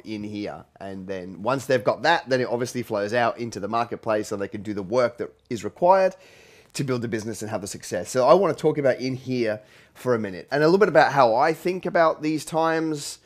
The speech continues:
um, having been through a worse version in two thousand and eight with the G F C, worse and different. Um, but, uh, you know, I just, I, I just think we've got to learn to rule our own spirit, um, and that means controlling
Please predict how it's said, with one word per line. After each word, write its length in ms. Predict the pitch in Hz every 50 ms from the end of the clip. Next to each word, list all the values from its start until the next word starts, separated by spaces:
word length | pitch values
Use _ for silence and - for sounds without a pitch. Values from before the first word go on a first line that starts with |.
| _ _ _ _ - _ _
um, 600 | 120 117 117 113 107 104 98 98 101 98 - -
having 560 | - 107 120 127 123 117 117 113 113 107 - - - 117 107 113
been 240 | 127 127 127 123
through 500 | 107 - - 117 117 113 113 110 107 101 - _ _ _ _ _ _ _ -
a 140 | 110 117 113
worse 500 | 107 104 113 123 131 139 143 139 - -
version 480 | - 139 135 135 139 139 147 156 147
in 80 | 131 131
two 160 | - 151 131
thousand 340 | 123 131 117 127 127 131 117
and 80 | 120
eight 120 | 120 131 123
with 140 | 92 117 110
the 40 | 113
G 180 | 101 127 117
F 80 | 110 104
C, 340 | - - 135 143 151 156 151 -
worse 300 | 165 185 180 165 - 143
and 100 | 131 107
different. 320 | 123 127 - 151 151 - - _ _ _ _ _ _ _ _ _ _
Um, 640 | - 120 113 110 104 98 98 98 95 95 95 95 - - - 117
but, 340 | - 107 101 95 92 - -
uh, 300 | 113 98 95 92 92 92 -
you 80 | 185 170
know, 120 | 165 151
I 60 | 151
just, 240 | 156 185 165 - - - _ - _ _ _ _ _ _ _ _ _ _ _ _ _ _
I, 80 | - 123 - -
I 100 | 143 147
just 180 | 139 160 -
think 180 | - 156 135 -
we've 340 | 135 147 143 131 107 110 110
got 260 | 127 139 139 - - -
to 280 | - 139 131 127 117 -
learn 400 | 113 123 127 127 123 123 127 123
to 180 | - - 123 113
rule 400 | 107 107 127 127 127 120 117 110
our 160 | 107 110 113
own 200 | 110 110 104 101
spirit, 480 | - - - - 165 190 214 233 - _ _ _ _ _ -
um, 320 | 117 110 107 104 104 - -
and 200 | - 120 123 120
that 240 | 127 120 117 - 110
means 360 | 117 117 113 113 110 113 104
controlling 920 | - - - 127 117 - - - - 120 113 113 110 107 107 104 101 104 101